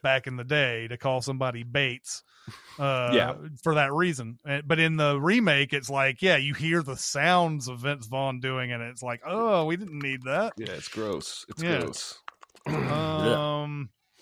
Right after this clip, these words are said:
Speaker 1: yeah, that's how masturbation sounds. Okay, we'll do a couple more. I'll pick another, uh, couple off of this, uh, here. I find it interesting that you have the girl with the dragon tattoo on your worst. Uh,
Speaker 2: I do too.
Speaker 1: Um, I like the original better.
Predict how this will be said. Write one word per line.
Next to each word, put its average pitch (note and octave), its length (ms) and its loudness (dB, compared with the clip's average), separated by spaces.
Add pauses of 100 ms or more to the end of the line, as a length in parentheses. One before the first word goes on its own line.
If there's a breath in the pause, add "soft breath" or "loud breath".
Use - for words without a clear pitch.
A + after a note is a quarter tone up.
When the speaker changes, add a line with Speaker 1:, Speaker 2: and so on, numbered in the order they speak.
(640 loud breath)
Speaker 1:
yeah, F#3+ 260 8
that's D3 200 -2
how B3 120 4
masturbation A#2+ 640 -6
sounds. B2 420 -10
Okay, E3+ 280 2
we'll D#3 180 0
do G3 200 2
a F3 40 0
couple F3+ 300 2
more. E3+ 240 2
I'll D#3+ 40 4
pick D#3+ 240 -2
another, D3+ 460 -2
uh, C3+ 300 0
couple C#3 320 -4
off C3 200 -2
of B2+ 120 -6
this, B2 340 -8
uh, B2+ 240 -6
here. B2+ 220 -8 (580 soft breath)
I C4 160 4
find C4 340 0
it G3+ 80 -4
interesting D#3 920 -4 (420)
that D#3+ 160 0
you D#3+ 160 -2
have D#3+ 220 0
the D3+ 80 -2
girl D#3 240 2
with D3 100 0
the C#3 60 -2
dragon C3+ 400 -2
tattoo C#3 580 -4
on A#2 160 -6
your A2+ 140 -10
worst. A2+ 600 -8
Uh, C#3 60 -8
Speaker 2:
I C3+ 260 0
do C4 160 -6
too. G#3 480 -2 (280)
Speaker 1:
Um, D#3 560 0 (580)
I G3+ 220 4
like F#3 260 6
the E3 120 0
original D#3 400 0
better. C#3+ 420 0